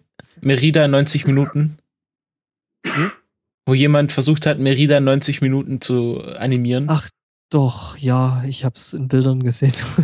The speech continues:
Speaker 2: Es war schrecklich.
Speaker 1: <laughs>
Speaker 2: Ja,
Speaker 1: So, aber
Speaker 2: ich mein,
Speaker 1: es
Speaker 2: ich
Speaker 1: zeigt aber, wie aufwendig das ist.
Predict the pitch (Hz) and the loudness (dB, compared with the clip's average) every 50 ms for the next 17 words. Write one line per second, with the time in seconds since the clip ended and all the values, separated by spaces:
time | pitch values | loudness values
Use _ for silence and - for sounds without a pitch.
0 | - - _ _ - - 160 - - 180 131 - 190 - - - 196 175 180 175 | -2 -2 _ _ -12 -12 -12 -8 -6 -6 -2 -2 -2 -2 -2 -4 -2 0 0 0
1 | 165 - - 170 165 170 - - - _ _ _ _ _ _ _ _ _ _ - | 0 0 -2 -2 -2 -2 -4 -8 -20 _ _ _ _ _ _ _ _ _ _ -18
2 | - - 190 - - - - - - - - _ _ _ _ _ _ _ _ _ | -10 -6 -6 -6 -6 -8 -18 -18 -18 -20 -20 _ _ _ _ _ _ _ _ _
3 | _ _ _ _ - 175 - 101 98 165 151 151 147 151 147 131 143 151 151 147 | _ _ _ _ -4 -4 -4 -4 -6 -6 -6 -6 -8 -8 -6 -6 -4 -4 -4 -4
4 | 139 131 139 143 151 151 123 139 147 143 - 147 - 151 160 156 - 131 139 127 | -4 -2 -2 0 0 0 2 0 0 0 -2 -2 0 0 0 0 0 -2 0 0
5 | 139 135 123 127 139 135 - - 143 - - 135 117 123 - - 120 113 - - | 0 0 0 0 0 0 2 0 -2 -2 -2 -4 -4 -4 -6 -4 -6 -6 -6 -8
6 | 110 110 - - - | -10 -10 -10 -12 -14